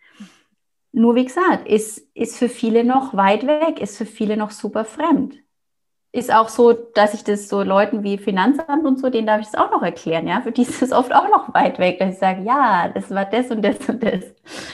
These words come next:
Ähm, also ich glaube, das ist ein Punkt, warum,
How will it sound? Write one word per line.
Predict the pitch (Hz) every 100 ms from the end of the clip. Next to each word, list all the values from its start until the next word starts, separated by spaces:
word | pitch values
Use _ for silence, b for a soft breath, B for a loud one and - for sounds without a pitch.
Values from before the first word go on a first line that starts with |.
| B B B _ _ -
Ähm, | 202 196 196 190 202 202 _ _ _ _ _ _ _ _ _ _ _ _ _ -
also | 220 -
ich | -
glaube, | - 202 233 294
das | 262 247
ist | 269 269
ein | 220 220 254
Punkt, | 262 254 262 262 254
warum, | 220 208 208 226 233 247 -